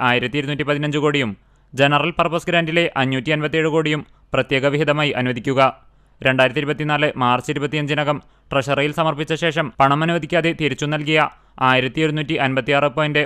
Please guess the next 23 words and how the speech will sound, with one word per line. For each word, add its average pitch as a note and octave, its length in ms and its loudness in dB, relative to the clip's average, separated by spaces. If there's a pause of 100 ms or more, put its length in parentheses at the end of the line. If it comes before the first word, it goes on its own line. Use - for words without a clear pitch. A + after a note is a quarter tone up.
(160)
ഒന്ന് B2+ 240 0
രണ്ട് D3 240 -2
കോടി D3+ 220 0
രൂപ D3 180 4 (380)
പ്രത്യേക C3+ 360 0
വിഹിതമായി D3 440 -2
അനുവദിക്കുക. B2 380 -2 (640)
ലൈഫ് C3 220 2
പദ്ധതി D3 320 0
ഗുണഭോക്താക്കൾക്ക് D3 720 0 (120)
ഫണ്ട് B2+ 300 0
തടയുന്ന D3 320 0
സമീപനം D3 460 -2
തിരുത്തുക. B2+ 280 -2 (720)
ആറുമാസത്തെ D3+ 520 2 (120)
ക്ഷേമ C#3 320 0
പെൻഷൻ D3 280 -2
കുടിശ്ശിക D3+ 300 -2 (120)
അനുവദിക്കുക D#3 420 -2 (140)
എന്നീ D#3 140 0 (140)
ആവശ്യങ്ങൾ C3+ 420 -2
ഉന്നയിച്ചാണ് C#3+ 440 -2 (420)
ഒപ്പുമതിൽ C#3+ 380 -2